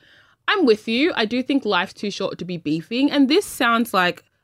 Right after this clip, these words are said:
a bit of premature beef. It sounds like your sister went to you woman to woman and was like, "Hey, babe, <laughs> like, are we for real? Like, are we doing this?" And then clearly, because as we all get in relationships in those early stages, you get defensive,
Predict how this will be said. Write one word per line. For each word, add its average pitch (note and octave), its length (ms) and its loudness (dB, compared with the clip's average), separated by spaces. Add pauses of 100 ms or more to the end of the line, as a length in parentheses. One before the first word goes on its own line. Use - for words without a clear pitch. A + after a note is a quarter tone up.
(140)
a G3 80 0
bit G#3+ 180 4
of F#3+ 100 0
premature F3+ 540 0
beef. D3+ 360 -6
It F3+ 120 -8
sounds A#3+ 280 0
like G#3+ 200 -4
your F3 100 -2
sister A#3 360 -6
went G3 240 -2
to G3+ 100 -8
you F3 80 0
woman G3 200 -2
to G#3+ 100 -6
woman D#3+ 300 -2
and E3 80 -2
was E3 100 -6
like, E3 140 -4
"Hey, E3+ 120 -6
babe, G3+ 520 2
<laughs> - 120 -20
like, F3 200 -2
are F#3+ 80 4
we F#3+ 400 6
for F#3+ 160 2
real? F#3 200 4 (120)
Like, A3 140 2
are G3+ 100 4
we F#3+ 140 4
doing F3 320 2
this?" D4 220 2 (360)
And F4 80 2
then F#4 120 6
clearly, F4 360 0
because A#3 480 2 (420)
as B3+ 200 0
we A#3+ 220 0
all A#3+ 260 6
get F3+ 360 -2 (100)
in F#3 220 2
relationships E3+ 800 -2
in G3 160 -2
those F3+ 260 2
early E3+ 240 0
stages, F3+ 460 -4
you A3 80 -2
get B3+ 160 0
defensive, - 760 -4